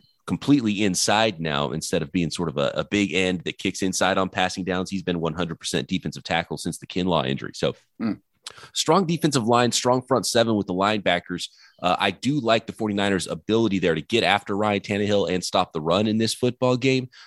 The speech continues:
Speaker 1: So the question is, can Ryan Tannehill find some time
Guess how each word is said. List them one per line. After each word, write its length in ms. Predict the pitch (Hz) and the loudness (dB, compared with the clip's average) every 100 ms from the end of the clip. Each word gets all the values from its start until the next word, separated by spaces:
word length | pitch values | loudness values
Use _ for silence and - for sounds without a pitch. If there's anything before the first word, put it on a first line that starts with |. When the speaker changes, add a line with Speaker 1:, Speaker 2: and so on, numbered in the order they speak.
| - | -2
Speaker 1:
So 120 | 113 | 0
the 80 | 98 | 0
question 540 | - 147 - - 104 - | 2 2 2 -4 -6 0
is, 380 | 123 104 92 - | 2 4 4 0
can 500 | - 127 135 139 139 _ _ _ _ | -2 2 2 2 -2 _ _ _ _
Ryan 220 | 92 127 | 0 0
Tannehill 380 | - 131 120 113 | 2 0 2 0
find 380 | - - 117 127 | 0 0 2 2
some 140 | - | -2
time 460 | 104 113 101 95 90 | -2 0 2 2 -2